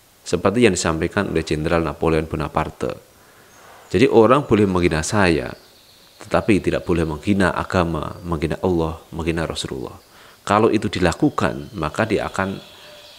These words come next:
Jenderal Napoleon Bonaparte akan melakukan tindakan terukur. Ini yang pernah dilakukan Jenderal Napoleon Bonaparte kepada Muhammad K C yang menghina agama, maka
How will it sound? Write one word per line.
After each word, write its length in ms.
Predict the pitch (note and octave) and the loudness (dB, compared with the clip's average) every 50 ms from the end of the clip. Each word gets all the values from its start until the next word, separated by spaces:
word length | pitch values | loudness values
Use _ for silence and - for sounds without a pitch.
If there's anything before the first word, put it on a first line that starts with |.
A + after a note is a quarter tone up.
| - - | -10 0
Jenderal 720 | - G2+ F2+ F2 F2 F2 F2 E2 D#2+ D2 C2 G#1 G1+ - - - | 2 4 6 6 6 6 6 6 4 0 -2 -6 -8 -10 -4 -2
Napoleon 320 | F#2 E2+ - F#2+ F#2 E2 E2+ | -2 0 2 2 0 0 0
Bonaparte 640 | F2 D#2+ - F#2+ G#2+ A#2+ - - F2 D#2 D2 - | -2 -2 0 0 0 0 -2 -4 -4 -4 -4 -6
akan 400 | - - - - G2 G2 F#2+ F#2 | -8 -10 -4 -2 -2 -2 -2 -4
melakukan 560 | E2+ D#2 - - - - - G#2 G2+ G2+ G#2 G#2 | -6 -8 -8 -8 -12 -6 -4 -2 -2 -2 -2 -4
tindakan 560 | - G2+ E2 D#2 D#2+ D#2+ - - D#2+ D#2+ C#2+ | -6 -6 -4 -2 -2 -4 -4 -4 -8 -8 -8
terukur. 480 | - C#2 C#2 - A#1+ - - C#2 B1+ - - - _ - - - - - - - - - | -8 -6 -6 -6 -6 -6 -8 -10 -10 -10 -14 -20 _ -20 -20 -20 -20 -20 -20 -20 -18 -14
Ini 320 | - G2 G2+ B2 C3 A#2+ G#2 | -10 -6 -2 2 2 2 2
yang 80 | F#2+ | 2
pernah 400 | - F2 E2+ F2 G#2 A#2 B2 - - - - _ _ _ _ - | -2 -2 0 0 0 0 -4 -8 -16 -20 -20 _ _ _ _ -6
dilakukan 720 | - F2 E2 D#2+ - F#2+ F2+ - G#2 G#2 G#2 G#2 G#2 - - - - _ - - - - - - _ - | -4 -2 -2 -4 -4 -6 -2 0 0 0 0 -2 -4 -8 -12 -16 -20 _ -20 -20 -20 -20 -20 -20 _ -10
Jenderal 320 | - - E2 E2+ F2 E2+ | -6 -6 -2 0 2 2
Napoleon 480 | E2 E2+ E2 - F2+ F2+ F2+ F2 E2+ E2+ | 2 0 0 2 4 6 6 4 4 0
Bonaparte 560 | E2+ D#2+ D#2 - G2+ G2+ G2 - - F2+ F2 | -2 -4 -2 0 -2 -2 -2 -2 -4 -4 -4
kepada 480 | - E2 D#2+ - D#2 D#2+ D#2 F2 E2+ E2+ | -4 -6 -8 -6 -4 -4 -4 -4 -4 -6
Muhammad 480 | E2+ E2+ - - D#2+ D#2 D2 C#2 - | -6 -8 -10 -10 -8 -8 -8 -8 -8
K 160 | - D#2+ D2+ | -6 -8 -6
C 240 | - - - A#1 - - - _ _ _ _ _ _ _ _ | -6 -8 -10 -10 -12 -14 -20 _ _ _ _ _ _ _ _
yang 240 | E2 D#2+ D#2 D2+ E2 | 0 0 0 0 -2
menghina 400 | D#2 D#2 D#2 D#2+ D#2 D#2 D2+ - | -6 -4 -4 -2 0 0 0 -2
agama, 480 | - - C#2 D2 - G#3+ - A3+ A3 - - - - - - - - | -2 -2 -2 2 4 4 4 4 2 -2 -10 -20 -20 -20 -20 -20 -16
maka 640 | - F2 - D2+ - - G2+ G2+ G#2+ G2+ F#2 E2+ - | -10 -8 -6 -4 0 2 2 4 4 2 0 -2 -6